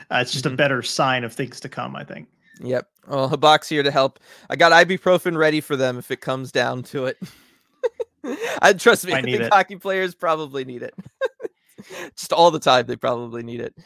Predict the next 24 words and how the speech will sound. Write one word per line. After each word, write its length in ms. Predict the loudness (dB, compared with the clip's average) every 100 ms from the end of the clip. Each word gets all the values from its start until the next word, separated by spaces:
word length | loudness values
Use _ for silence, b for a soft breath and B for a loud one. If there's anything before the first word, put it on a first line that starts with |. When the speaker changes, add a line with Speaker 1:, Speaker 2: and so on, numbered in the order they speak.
| B B B B
Speaker 2:
Uh, 300 | 4 6 6 4
Aaron, 320 | 4 4 2
Kraken 300 | 4 4 6
had 140 | 2 2
five 320 | 4 4 4
chances 380 | -4 -4 -4 -4
on 120 | -4
the 60 |
power 320 | -2 0 0 -2
play 240 | -2 -4
and 100 | -2
only 180 | -6 -6
needed 280 | -6 -8 -10
to 80 |
convert 420 | -10 -10 -6 -8 -6
one 400 | 0 2 2 0
to 140 | -8
get 180 | -4 -2
a 60 | -2
point. 460 | -6 -6 -6 -6 -10
Need 340 | -8 -8 -8
to 100 | -12
do 240 | -10 -12
better. 480 | -10 -6 -4 -6 -8